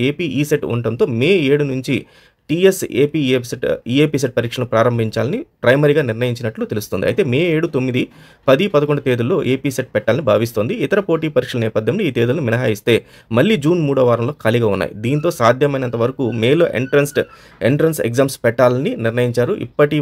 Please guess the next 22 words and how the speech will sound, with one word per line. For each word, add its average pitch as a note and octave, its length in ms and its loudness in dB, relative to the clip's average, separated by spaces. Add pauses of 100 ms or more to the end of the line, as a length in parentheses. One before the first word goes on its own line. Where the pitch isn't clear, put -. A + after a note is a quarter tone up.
(140)
ఇప్పటికే D#3+ 400 2
ఈ A#2+ 240 -2
షెడ్యూల్ని A#2 380 -2
సర్కార్ G#2+ 320 0
దృష్టికి - 300 -8
ఉన్నత C#3+ 280 -2
విద్యాశాఖ B2 460 2
అధికారులు A#2+ 400 0
తీసుకుని B2 300 -4
వెళ్లారు. B2 260 2 (300)
మరోపక్క A#2 460 2
ఫలితాల C3+ 300 4
రోజే B2 300 0
జూన్ C3 260 -4
నాలుగు, B2 260 0
ఐదు A#2 140 0
తేదీలు A#2+ 280 -4
నిర్వహించే A2+ 500 -2
ఐసెట్ D#3 340 2
తేదీని A#2 240 -6
కూడా A#3 100 -2 (120)
మార్చనున్నారు. G2+ 600 -2